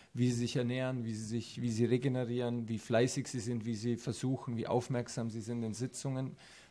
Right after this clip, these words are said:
Da sind die drei für uns eine große Inspiration, auch für unsere Gruppe und sehr, sehr wichtig. Marc ist ein sehr integrativer Typ, ein wahnsinnig aufmerksamer Typ, der, der sehr, sehr viel will. Und das, finde ich, merkt man seinem Spiel auch manchmal an,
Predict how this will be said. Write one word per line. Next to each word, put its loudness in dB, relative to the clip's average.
Da 4
sind -2
die 2
drei 6
für 0
uns 0
eine 0
große 0
Inspiration, 2
auch 2
für -4
unsere -2
Gruppe 0
und -2
sehr, 2
sehr 0
wichtig. -6
Marc 4
ist 0
ein 2
sehr 6
integrativer 0
Typ, 0
ein -2
wahnsinnig 2
aufmerksamer 0
Typ, -4
der, -2
der -4
sehr, 8
sehr 2
viel 0
will. 6
Und -4
das, -2
finde 6
ich, 6
merkt 4
man 4
seinem 2
Spiel 2
auch 6
manchmal 0
an, 2